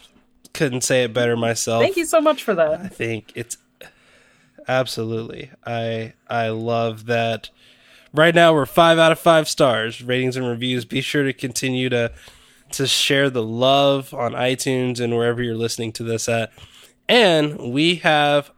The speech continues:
Speaker 1: another patron. Uh, shout out to our newest patron, uh, Fragrant R N G. Thank you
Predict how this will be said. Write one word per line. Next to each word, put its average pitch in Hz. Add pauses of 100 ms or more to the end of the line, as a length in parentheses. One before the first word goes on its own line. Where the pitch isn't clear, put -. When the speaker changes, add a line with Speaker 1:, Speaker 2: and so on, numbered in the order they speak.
(180)
Speaker 1:
another 127 (440)
patron. 123 (520)
Uh, 120
shout 135
out 127 (180)
to 131
our 123
newest 123
patron, 131 (520)
uh, 120
Fragrant 139
R 131
N 131
G. 123
Thank 123
you 120